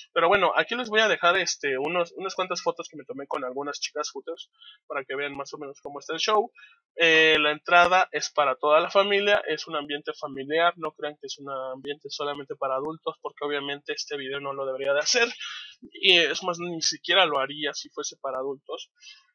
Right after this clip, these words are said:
Entonces es un, es un lugar realmente familiar, bien padre, bien divertido. ¿Por qué? ¿A qué me refiero con divertido? Hay juegos para niños, para niños chicos,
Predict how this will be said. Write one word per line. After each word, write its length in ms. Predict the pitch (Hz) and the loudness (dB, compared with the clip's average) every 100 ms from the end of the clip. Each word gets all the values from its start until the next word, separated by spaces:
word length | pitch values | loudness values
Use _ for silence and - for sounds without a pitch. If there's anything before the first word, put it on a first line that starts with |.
| _ | _
Entonces 580 | - 156 151 165 170 180 | -4 -4 -2 -4 -2 -6
es 100 | 202 | -4
un, 180 | 240 247 - | -6 -6 -4
es 160 | 240 | -4
un 80 | 285 | 0
lugar 240 | 233 170 175 | 2 4 4
realmente 480 | 185 165 160 - | 2 0 -4 -6
familiar, 640 | - 156 143 135 139 147 147 | -2 -4 -4 -4 0 0 -2
bien 240 | 147 151 - | -8 -10 -4
padre, 380 | 147 143 170 - _ _ | -2 -2 -8 -12 _ _
bien 220 | 170 175 214 | -4 -4 -2
divertido. 680 | 202 147 - 147 147 190 - _ _ _ - | 0 0 0 2 2 2 -2 _ _ _ -8
¿Por 160 | 143 | -4
qué? 120 | - 151 | 2 2
¿A 80 | |
qué 100 | 175 | 2
me 100 | 180 | 0
refiero 260 | 156 175 170 | -2 -2 -4
con 140 | 147 | -4
divertido? 640 | 131 127 - 160 165 220 - - - - | -6 -6 0 2 4 2 -6 -20 -20 -2
Hay 180 | 160 160 | -2 0
juegos 360 | 185 170 185 | 0 0 0
para 200 | - 139 | 0 0
niños, 640 | 135 147 156 214 392 - _ _ | 0 -2 -2 -2 -4 -12 _ _
para 140 | 143 143 | -12 -6
niños 240 | 147 151 | -6 -2
chicos, 640 | - 175 - 170 175 - | -2 -4 -2 -2 -2 -12